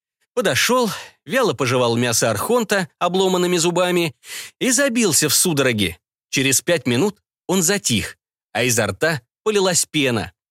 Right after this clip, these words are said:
В коматозе подопытный валялся около часа, а потом у него отслоилась шкура. Сначала она лопнула и начала заливать сукровицей землю, а потом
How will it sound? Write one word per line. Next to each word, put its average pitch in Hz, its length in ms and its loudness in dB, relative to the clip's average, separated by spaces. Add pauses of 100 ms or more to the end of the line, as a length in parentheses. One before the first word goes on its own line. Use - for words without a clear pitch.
(540)
В - 120 -18
коматозе 120 580 0
подопытный 110 640 -2
валялся 196 460 2
около 185 260 0
часа, 107 540 -2 (260)
а 98 160 0
потом 127 440 0
у - 20 2
него 113 340 0 (220)
отслоилась 233 580 2
шкура. 120 560 -2 (380)
Сначала 131 720 0
она 139 240 0
лопнула 123 580 0 (180)
и 127 120 0
начала 143 400 0
заливать 190 580 0
сукровицей 208 720 0
землю, 127 520 0 (280)
а 98 140 -2
потом 104 500 0